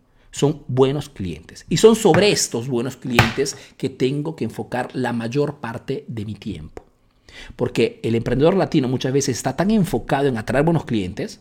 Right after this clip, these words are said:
perdón, atraer clientes potenciales, que se olvida de fidelización. O sea, de fidelizar esos buenos clientes, ¿ok? Que muchas veces o descuidamos, ¿ok?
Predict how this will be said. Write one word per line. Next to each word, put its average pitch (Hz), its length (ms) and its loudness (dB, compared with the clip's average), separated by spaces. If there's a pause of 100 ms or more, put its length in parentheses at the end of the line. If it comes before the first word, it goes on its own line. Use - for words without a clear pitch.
(120)
perdón, 117 260 2
atraer 135 340 0
clientes 131 400 2
potenciales, 107 760 -2 (340)
que 156 120 6
se 180 140 6
olvida 160 300 8
de 156 100 4
fidelización. 143 760 0 (120)
O - 40 -12
sea, 123 100 2
de 139 140 2
fidelizar 147 680 4
esos 117 260 -4
buenos 180 360 4
clientes, 123 640 -4 (240)
¿ok? - 180 -6 (340)
Que - 120 0
muchas 147 220 2
veces 147 500 2 (320)
o 214 140 6
descuidamos, 143 760 -2 (420)
¿ok? - 140 -4